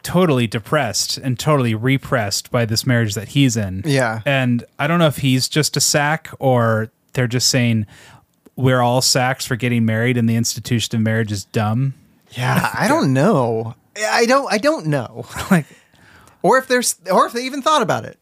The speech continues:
Speaker 1: yeah, I don't think they thought about it.
Speaker 2: So they get married, and he,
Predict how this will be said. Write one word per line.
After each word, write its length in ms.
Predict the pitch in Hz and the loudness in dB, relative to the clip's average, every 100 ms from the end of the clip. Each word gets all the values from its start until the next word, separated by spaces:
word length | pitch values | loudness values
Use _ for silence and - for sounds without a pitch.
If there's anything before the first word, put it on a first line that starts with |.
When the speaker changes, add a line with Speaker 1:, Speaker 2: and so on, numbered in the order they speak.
| _ | _
Speaker 1:
yeah, 300 | - 185 110 - | 0 2 0 -4
I 80 | 143 | -2
don't 160 | 196 202 | -2 0
think 160 | 240 | 0
they 120 | 185 139 | 0 -2
thought 220 | 117 98 | -2 -8
about 240 | 95 92 | -10 -12
it. 120 | 95 - _ - _ _ _ | -14 -20 _ -20 _ _ _
Speaker 2:
So 480 | 147 202 202 190 185 _ _ _ | -4 2 4 4 0 _ _ _
they 160 | 160 202 | -2 2
get 160 | 247 | 2
married, 520 | 160 131 107 110 110 127 _ | 0 -2 -2 -6 -10 -14 _
and 480 | 135 131 127 127 123 | -2 0 0 0 -2
he, 200 | 120 135 | -6 -10